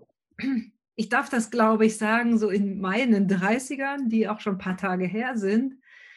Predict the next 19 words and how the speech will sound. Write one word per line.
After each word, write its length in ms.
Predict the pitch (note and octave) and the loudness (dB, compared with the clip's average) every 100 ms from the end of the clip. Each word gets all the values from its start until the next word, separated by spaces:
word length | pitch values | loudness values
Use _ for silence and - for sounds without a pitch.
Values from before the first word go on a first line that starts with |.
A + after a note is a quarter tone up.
| - _ | -20 _
hatte 340 | - A3 A3 A3 | -4 -2 2 2
ich 640 | - A3+ G3 - - - _ _ _ _ _ A3 _ - | 4 2 2 -2 -14 -20 _ _ _ _ _ -20 _ -8
gar 340 | G3 - F4 | -6 -4 -4
nicht 320 | F4+ D#4+ - | -2 -2 -6
so, 160 | B3 C4 | -8 -2
deswegen 320 | A#3 A3+ A3 | 0 4 4
bewundere 400 | F#3 G#3+ E4+ E4 | 4 2 2 2
ich 120 | A3 | 0
das 160 | A3 G#3+ | 0 -2
auch, 140 | G3 | -2
was 160 | G3+ G3 | -2 -4
ihr 140 | F3+ | -4
macht, 260 | F3 A#3 A3+ - - | -2 -2 -4 -16 -8
hatte 200 | - A3 | 0 0
ich 100 | A3 | 0
gar 140 | - G3+ | -2 4
nicht 200 | A3+ A3 | 4 4
so 340 | G3+ G3+ G3+ F#3+ - _ _ _ - | 0 2 0 -2 -6 _ _ _ -12
diesen, 560 | F#3+ F3+ F3+ F#3 F#3 | -8 -4 0 2 2